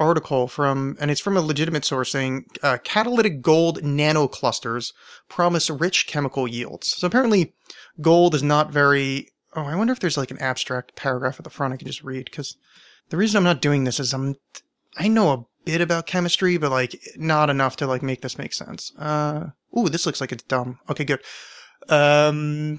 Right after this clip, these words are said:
canal-, uh, catalytic gold nanoclusters promise rich chemical yields. Oak Ridge National Laboratory, Carnegie Mellon, blah, blah, blah, blah, blah, blah. Old thinking was a gold. While good for jewelry, it was not much use for chemists because it is relatively non-reactive.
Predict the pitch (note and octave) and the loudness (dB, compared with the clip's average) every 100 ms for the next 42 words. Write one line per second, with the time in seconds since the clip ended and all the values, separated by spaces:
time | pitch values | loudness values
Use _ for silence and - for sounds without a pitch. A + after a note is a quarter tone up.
0 | - A#3 A#3 A3+ B2 F3+ - A#2+ - - | -4 0 0 -2 -4 -4 -2 -4 -6 -2
1 | G#3 G3+ G3 D#3 F3+ F#3 E3 E3 F3 E3 | 0 0 -2 0 0 2 0 0 0 -2
2 | - C#3+ - B2+ - D3+ D3 D3+ F#3 - | -2 -4 -4 -8 -6 -6 -6 -6 -6 -4
3 | E3 D3+ C#3 A#2+ A#2+ A#2+ - D#3 D3+ E3 | -6 -4 -4 -6 -8 -8 -6 -6 -4 -4
4 | D3 D3+ D3 D3 D3 D#3 D3 D#3 D3 C#3+ | -4 -4 -2 0 0 0 2 0 0 -2
5 | C3 B2+ C3 C3 B2 A#2+ B2 A#2+ A#2 A#2+ | -2 0 0 0 0 -2 -2 0 0 0
6 | A2+ A#2 A2+ A#2 - - - - - - | 0 -2 -2 -4 -8 -16 -20 -20 -20 -10
7 | - B3 A#3 - E3+ C#3+ C3+ C3 C3+ C3+ | 0 2 2 2 2 2 0 0 0 2
8 | B2 B2 C#3 C#3 C3+ F3+ E3+ F3 D3+ F#3 | 2 0 2 2 4 2 0 0 2 2
9 | B2+ B2 C#3+ C#3 D#3 - E3+ - C3 - | 0 -2 -2 -2 -2 0 0 -2 -4 -6
10 | - B2+ A2+ - C3+ D3 B2 C#3 C#3 B2 | -6 -6 -6 -6 -6 -4 -4 -4 -6 -4
11 | C#3 D3+ D3+ D3 C#3+ C3 C3 B2 B2+ B2+ | -2 0 0 -2 -2 0 0 0 -2 -2
12 | B2+ - - | -4 -8 -14